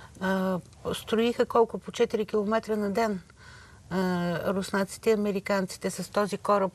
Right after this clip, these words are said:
Pioneering Spirit, който е направен специално да полага тръби по дъното на Световния океан. Така че на сушата би могло да се,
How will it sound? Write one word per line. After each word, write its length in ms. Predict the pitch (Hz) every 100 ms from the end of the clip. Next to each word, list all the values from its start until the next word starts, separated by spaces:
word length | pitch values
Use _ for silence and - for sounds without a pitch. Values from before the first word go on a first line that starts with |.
| -
Pioneering 720 | 208 196 202 202 190 190 185
Spirit, 460 | - - 190 202 -
който 300 | 202 190 180
е 60 |
направен 360 | 185 175 190 190
специално 500 | - 180 196 190 196
да 100 | 180
полага 400 | - 190 185 180
тръби 360 | - 175 170
по 260 | 180 180 180
дъното 480 | 165 185 180 175 175
на 340 | 175 170 165
Световния 580 | - 175 175 180 180 165
океан. 460 | 160 170 180 220 269 - - - - - - -
Така 220 | - 247
че 160 | - 262
на 160 | 254
сушата 720 | 220 - - - - 226 262
би 160 | 240 240
могло 380 | 247 220 247 226
да 160 | 180 185
се, 440 | - 180 175